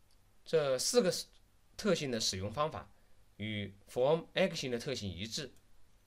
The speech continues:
设置在提交按钮上，可以覆盖表单的相关特性。Form method 这个特性可覆盖表单的 method 特性。Form ink type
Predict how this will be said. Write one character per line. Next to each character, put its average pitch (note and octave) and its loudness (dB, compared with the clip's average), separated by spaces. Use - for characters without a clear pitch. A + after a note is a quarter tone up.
设 A3 2
置 D#3+ 0
在 A2+ -2
提 - -8
交 E3 0
按 F3+ -2
钮 E2+ -8
上， F#2+ -8
可 - -2
以 D#3+ 0
覆 D#3+ -6
盖 B2 0
表 G2+ -2
单 C#3 2
的 F3+ -2
相 D3 -2
关 D3 -2
特 F3 -2
性。 F2+ -8
Form G3 6
method G3 0
这 C3+ -10
个 C#3 -6
特 C3 -2
性 G#2 -4
可 A#2 4
覆 G3 -2
盖 D#3+ 2
表 G#2 0
单 C3 -2
的 A2 -2
method C#3 2
特 F2 -10
性。 D2+ -12
Form D#3+ 2
ink D3+ -6
type D#3 0